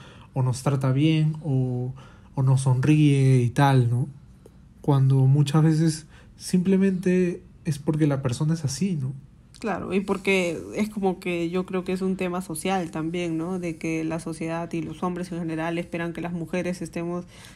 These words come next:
Speaker 2: feliz veinticuatro siete y si, si somos amables o simple-, claro, si simplemente somos amables y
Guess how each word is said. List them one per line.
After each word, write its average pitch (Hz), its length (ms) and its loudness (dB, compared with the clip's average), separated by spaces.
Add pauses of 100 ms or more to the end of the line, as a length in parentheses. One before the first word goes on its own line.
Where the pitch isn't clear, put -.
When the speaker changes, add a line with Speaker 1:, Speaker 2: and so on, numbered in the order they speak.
Speaker 2:
feliz 196 360 2
veinticuatro 196 560 0
siete 202 580 0
y 180 240 -2
si, 165 540 -4 (260)
si - 180 -4
somos 226 380 2
amables 208 580 2
o 160 300 -2
simple-, 196 380 -8
claro, 208 320 0
si 202 120 -4
simplemente 294 440 2
somos 285 240 2
amables 196 480 -2
y 165 280 -2